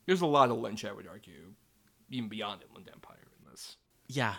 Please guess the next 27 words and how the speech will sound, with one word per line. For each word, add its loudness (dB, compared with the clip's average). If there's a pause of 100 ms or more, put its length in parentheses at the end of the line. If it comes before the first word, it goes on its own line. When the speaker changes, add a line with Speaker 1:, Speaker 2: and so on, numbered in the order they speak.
(120)
Speaker 2:
but -2
that 0
face -4
is -6
just -4
so, -2
is -2
a -4
great -4
also -2
ending -4
because -10
it, -8
it -4
is, -4
it's -8
giving -2
you -6
sort -6
of -14 (840)
something. -4
It's -10
giving 4
you 2
confirmation -4
that, -6
like, -12